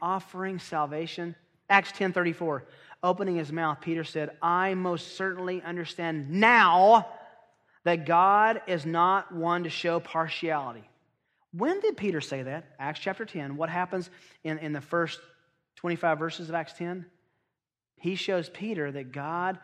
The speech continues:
offers salvation to the Gentiles as freely and openly as he offers it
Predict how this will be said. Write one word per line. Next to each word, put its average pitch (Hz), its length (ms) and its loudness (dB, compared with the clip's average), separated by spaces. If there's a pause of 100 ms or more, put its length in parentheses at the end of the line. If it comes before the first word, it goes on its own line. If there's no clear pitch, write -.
(200)
offers 156 440 -4
salvation 147 720 -6 (160)
to 143 400 -10 (180)
the 127 420 -10 (800)
Gentiles 147 760 -12 (520)
as 139 220 -12
freely 202 500 -4
and 160 100 -4
openly 175 440 -4
as 147 80 -6
he 139 120 -8
offers 151 360 -6
it 156 120 -8